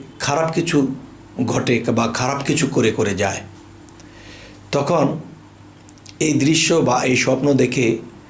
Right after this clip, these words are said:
তখন রানী খুব চিন্তিত হয়ে গেছে, চিন্তা করতেছে, "হায় হায়,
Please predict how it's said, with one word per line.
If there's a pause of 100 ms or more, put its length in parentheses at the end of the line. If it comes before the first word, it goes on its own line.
(400)
তখন
রানী
খুব
চিন্তিত
হয়ে
গেছে, (1080)
চিন্তা
করতেছে,
"হায়
হায়,